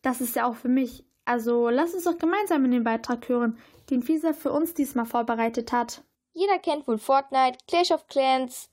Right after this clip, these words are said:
Speaker 2: League of Legends oder eben Call of Duty. Und die meisten von euch glauben wohl auch, dass sie diese Spiele richtig gut kennen. Doch da wär ich mir nicht so sicher.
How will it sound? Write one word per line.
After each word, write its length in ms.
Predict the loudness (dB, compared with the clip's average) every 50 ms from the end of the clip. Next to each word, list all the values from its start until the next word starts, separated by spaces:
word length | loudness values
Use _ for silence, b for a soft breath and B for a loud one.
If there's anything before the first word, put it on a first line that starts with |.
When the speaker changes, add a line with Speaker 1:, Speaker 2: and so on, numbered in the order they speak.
| _ _
Speaker 2:
League 220 | 0 2 2 2
of 140 | 0 -2 0
Legends 540 | 0 2 2 2 4 2 0 0 -2 -2 0
oder 200 | 2 2 2 2
eben 160 | 0 -2 0
Call 200 | 0 2 2 2
of 120 | 2 0 0
Duty. 480 | 2 2 2 2 2 -2 -6 -6 -8 b b b b b b b 0
Und 80 | 2
die 40 | 4
meisten 380 | 4 4 4 4 2 0 -4 -4
von 140 | -2 0 2
euch 180 | 0 0 0
glauben 300 | 0 2 2 2 2 2
wohl 100 | 0 0 2
auch, 280 | 2 2 2 2 0
dass 200 | -2 -4 -6 -4
sie 120 | -2 0 0
diese 220 | 2 2 2 0
Spiele 420 | -2 -2 -2 0 2 2 2 4
richtig 400 | 2 2 0 0 0 0 0 0
gut 240 | 0 -4 -6 -6 _
kennen. 340 | -2 -2 -2 -2 -4 -6 -10 b b b b b b b b b _
Doch 140 | -2 -2
da 300 | 0 _ 4 4 4 4 4 2
wär 100 | 2 2
ich 100 | 2 0
mir 200 | 0 2 4 4
nicht 160 | 4 2 2
so 140 | 0 0 0
sicher. 400 | 0 -4 -2 -2 -2 -2 -2